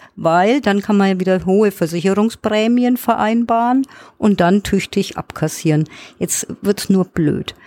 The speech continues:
Die Sache hat jetzt nur einen einzigen Haken. Die Gabi M will einfach nicht mitmachen.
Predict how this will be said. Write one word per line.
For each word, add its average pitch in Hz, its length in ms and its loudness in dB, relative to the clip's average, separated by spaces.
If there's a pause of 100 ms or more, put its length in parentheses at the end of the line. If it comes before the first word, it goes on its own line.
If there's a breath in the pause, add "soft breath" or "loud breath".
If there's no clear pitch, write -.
(260 loud breath)
Die - 60 -14
Sache 220 320 0
hat 214 140 0
jetzt 190 260 -2
nur 185 180 0
einen 214 420 2
einzigen 165 640 0
Haken. 156 440 0 (380 loud breath)
Die - 120 -6
Gabi 170 420 0
M 185 220 2
will 185 140 2
einfach 160 260 -2
nicht 143 220 0
mitmachen. 160 500 0